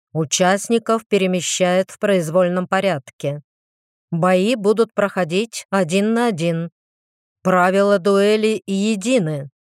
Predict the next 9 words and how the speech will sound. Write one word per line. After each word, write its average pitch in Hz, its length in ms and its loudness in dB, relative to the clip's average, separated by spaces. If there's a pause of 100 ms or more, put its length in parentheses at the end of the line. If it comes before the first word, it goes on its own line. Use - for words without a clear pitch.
(320)
Использовать 196 1160 0
только 233 560 2
магию. 175 840 -2 (460)
Сражаются 180 1200 0
только 196 400 0
фантомы. 180 880 -2 (640)
Нельзя 185 800 2
атаковать 208 540 -2
заклинателя. 165 960 -4